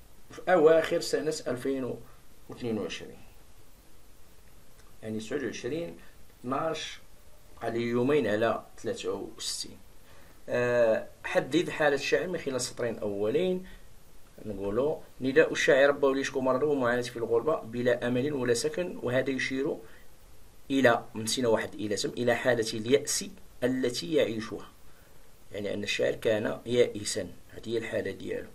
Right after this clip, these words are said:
آه، "يدعو الشاعر ربه لأنه يتمتع بصيع-، بصحة جيدة، يعاني من مرض، لأنه يعاني من مرض". اختار الجواب المناسب،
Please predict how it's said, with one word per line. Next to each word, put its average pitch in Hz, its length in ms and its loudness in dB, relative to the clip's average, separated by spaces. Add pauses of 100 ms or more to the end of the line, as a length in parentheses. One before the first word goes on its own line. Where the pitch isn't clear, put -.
(760)
آه، 120 240 2
"يدعو 143 280 4
الشاعر 143 400 4
ربه 147 560 4
لأنه 123 480 0
يتمتع 110 420 -2
بصيع-، 107 520 -2
بصحة - 320 -6
جيدة، 117 440 -2
يعاني 156 300 0
من 147 120 0
مرض، 107 320 0 (140)
لأنه 110 240 -4
يعاني 117 460 0
من 143 180 -2
مرض". 101 300 0 (240)
اختار 147 260 4
الجواب 120 340 6
المناسب، 101 520 -2